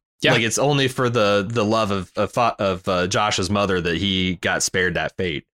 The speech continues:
Speaker 1: True, but I think he's learned a
Speaker 2: Um,
Speaker 1: lesson alongside Josh, right?
Speaker 2: True.
Speaker 1: They, they both
Speaker 2: Yeah.
Speaker 1: and, and his parents have learned. Well, his dad has learned. His mom's always been good. Uh, e-, everybody's learned something by the end of this movie, which I like.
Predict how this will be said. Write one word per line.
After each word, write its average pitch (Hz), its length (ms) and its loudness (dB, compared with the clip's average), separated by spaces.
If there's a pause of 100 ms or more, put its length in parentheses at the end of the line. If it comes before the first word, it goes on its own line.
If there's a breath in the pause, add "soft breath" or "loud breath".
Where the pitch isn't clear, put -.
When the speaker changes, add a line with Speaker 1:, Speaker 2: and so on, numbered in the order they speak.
(300)
Speaker 1:
True, 123 240 4
but - 100 2
I 143 40 4
think - 160 4
he's 143 120 4
learned 143 180 6
a - 20 4
Speaker 2:
Um, 135 60 4
Speaker 1:
lesson 131 260 2
alongside 104 580 2
Josh, 95 320 -2
right? 98 260 0 (380)
Speaker 2:
True. 120 320 4
Speaker 1:
They, 139 120 2
they 120 140 4
both 117 220 4
Speaker 2:
Yeah. 135 60 4
Speaker 1:
and, 127 380 4
and 107 40 2
his 107 140 -2
parents 160 340 2
have 151 140 2
learned. 156 340 4 (260 loud breath)
Well, 113 240 2 (220)
his 117 140 2
dad 147 180 6
has 135 140 4
learned. 135 180 6
His 110 100 2
mom's 113 240 4
always 110 200 4
been 98 160 0
good. 98 260 0 (480)
Uh, 101 440 0 (420)
e-, - 20 0
everybody's 233 760 2
learned 165 680 4 (720)
something 101 560 2
by 110 260 2
the 98 140 0
end 92 100 0
of 92 60 -4
this 101 200 -2
movie, 92 280 0
which - 260 -4
I 151 120 0
like. 101 360 -4